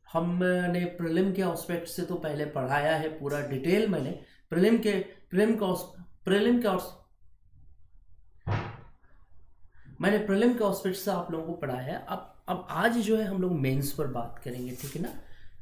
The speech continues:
तो यहाँ पर बहुत सी चीज़ें हैं, ठीक है। सबसे बड़ी चीज़ है कि देखिए साहब क्रांति,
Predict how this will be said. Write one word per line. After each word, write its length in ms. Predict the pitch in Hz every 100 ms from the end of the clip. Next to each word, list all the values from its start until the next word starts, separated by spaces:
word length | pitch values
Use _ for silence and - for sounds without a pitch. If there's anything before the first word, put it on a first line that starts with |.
| - -
तो 360 | 143 139 139
यहाँ 260 | 131 139 160
पर 180 | 170 151
बहुत 320 | 135 160 156
सी 100 | 180
चीज़ें 400 | - 151 147 160
हैं, 320 | 170 - - - -
ठीक 180 | 147 175
है। 80 |
सबसे 340 | 165 175 - 185
बड़ी 200 | 175 165
चीज़ 300 | 165 170 165
है 60 |
कि 80 | 165
देखिए 200 | 147 156
साहब 260 | 151 156 -
क्रांति, 720 | 143 139 143 143 165 165 165